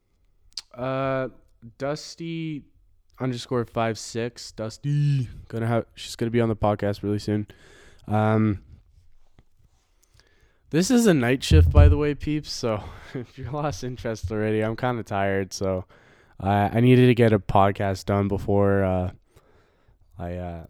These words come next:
I leave this weekend to, like, a cabin with the boys. So it's gonna be pretty sick. And, uh, yeah, it's, it's gonna be fun.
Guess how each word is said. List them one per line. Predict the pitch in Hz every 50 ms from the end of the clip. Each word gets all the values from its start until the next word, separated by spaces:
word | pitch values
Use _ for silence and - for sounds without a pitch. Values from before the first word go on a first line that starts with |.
| - _ _ _ _ _ -
I | 104 110 113
leave | 120 127 120
this | 131 120 - -
weekend | 120 113 - 123 113 107
to, | - 117
like, | 110 107 - -
a | 95
cabin | - 101 95 95 101 110 110 107
with | 104 -
the | -
boys. | 95 - 98 101 107 117 123 -
So | - - 101 95 98 95 95
it's | 92 - - - - - -
gonna | - 107 92
be | 92 92
pretty | - 101 95 95 87
sick. | - - 101 98 95 - - - - - - - - - - _ _ 98
And, | 101 98 98 98 95 92 92 92
uh, | 92 92 92 92 92 90 87 98 - _ _ _
yeah, | 104 113 135 147
it's, | 131 - - - _ _ - -
it's | - -
gonna | - 113
be | 107 107
fun. | - 110 107 113 -